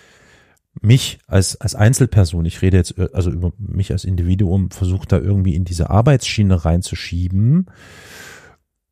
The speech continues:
Und ich würde mich durchaus als Arbeiter verstehen im weiter gefassten Sinne. Dann, ach nee, das finde ich eklig. Ich will, ich möchte von niemandem angesprochen werden und dazu bewegt werden, zu arbeiten.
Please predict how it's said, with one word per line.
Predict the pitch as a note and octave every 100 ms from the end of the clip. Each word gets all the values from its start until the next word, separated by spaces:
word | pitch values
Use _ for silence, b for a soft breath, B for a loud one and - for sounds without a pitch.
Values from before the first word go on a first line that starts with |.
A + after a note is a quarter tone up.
| _
Und | -
ich | G#2+
würde | A#2+ A#2+
mich | G#2
durchaus | A2 G2 F2+
als | F#2 -
Arbeiter | F2+ F2 F#2 F#2+ - F#2
verstehen | - F2 - - - F2 F#2 B2+ D3+
im | - F#2+ F#2 F2+ -
weiter | E2 F#2+ B2+ G2+
gefassten | G#2 - G#2 -
Sinne. | F#2+ G2+ G2+ b b b b b _
Dann, | - F#2 F#2 F#2+ -
ach | - G2 -
nee, | F#2+
das | G2
finde | - A2+
ich | -
eklig. | A#2+ G#2+ F#2 - -
Ich | - -
will, | A#2 -
ich | -
möchte | A2 A2+ - C#3+ E2 -
von | - A#2
niemandem | A#2 D3+ D3+ B2 A#2+
angesprochen | A2+ C#3 - A#2+ G#2+ A2
werden | A2 A2 A2
und | - G2+
dazu | G#2 - A2 G#2 _ _ -
bewegt | F#2+ G2+ F3+ -
werden, | C3 C3+ C3
zu | B2+ -
arbeiten. | - F2+ F2 E2 D#2+ D2+